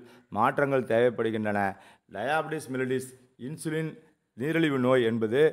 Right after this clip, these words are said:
டயாபெடிஸ் மெலிடிஸ் ஒரு நாள்பட வளர்சிதை மாற்ற கோளாறுகளாகும். கிரேக்கத்தில் டயாபெடிஸ் ஓடுகின்ற, மெலிடிஸ் அப்படின்ற இனிப்பு என்று பொருள்படும்.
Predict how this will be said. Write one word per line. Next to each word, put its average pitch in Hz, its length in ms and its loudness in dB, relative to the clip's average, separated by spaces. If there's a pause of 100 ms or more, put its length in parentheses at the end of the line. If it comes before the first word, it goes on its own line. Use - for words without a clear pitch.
(340)
டயாபெடிஸ் 151 480 -2
மெலிடிஸ் 135 340 -2
ஒரு 120 200 2
நாள்பட 139 460 2 (160)
வளர்சிதை 139 440 0
மாற்ற 127 280 2
கோளாறுகளாகும். 117 760 2 (400)
கிரேக்கத்தில் 139 580 2
டயாபெடிஸ் 135 580 2 (200)
ஓடுகின்ற, 127 540 0 (320)
மெலிடிஸ் 147 420 2
அப்படின்ற 113 400 2 (160)
இனிப்பு 147 500 0
என்று 113 240 2
பொருள்படும். 101 460 0